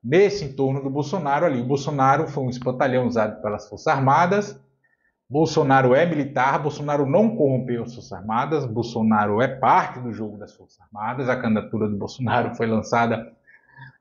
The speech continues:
em novembro de dois mil e quatorze, após as eleições, a reeleição de Dilma Rousseff dentro da Academia Militar das Agulhas Negras no Rio de Janeiro.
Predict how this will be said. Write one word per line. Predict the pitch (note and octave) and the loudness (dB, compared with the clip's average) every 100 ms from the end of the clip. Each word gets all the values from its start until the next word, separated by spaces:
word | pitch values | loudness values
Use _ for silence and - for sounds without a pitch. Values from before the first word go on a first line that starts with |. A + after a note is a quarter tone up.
| _ | _
em | C3 | 0
novembro | D3 A#2+ C3+ E3+ C#3+ C3 | 4 4 4 2 2 0
de | |
dois | C3 B2 | 0 0
mil | B2+ | -2
e | |
quatorze, | B2 - B2 A#2+ | -2 -2 -2 0
após | B2 - C#3 C3 | 0 4 4 4
as | A2+ | 2
eleições, | A#2+ A#2+ - - | 2 0 -6 -4
a | A2 | 0
reeleição | B2+ C3 - B2 | 2 2 0 -4
de | A#2 | -2
Dilma | A#2+ A#2+ | 0 0
Rousseff | A#2 - A2+ G#2+ G#2+ | -2 -2 -4 -4 -6
dentro | G#2+ D3+ C#3 B2 | 0 0 0 2
da | A#2+ | 2
Academia | - - B2 B2 C3 A#2+ | 0 -4 -2 2 2 4
Militar | A2+ A#2 A2 | 2 0 -2
das | G#2 | -2
Agulhas | G#2 G#2 G2+ | -2 -4 -4
Negras | G2+ G2+ | -4 -4
no | F#2 F#2+ | -4 -4
Rio | |
de | |
Janeiro. | F2+ F#2 A2 C#3+ D#3+ C3+ | -4 0 4 4 4 0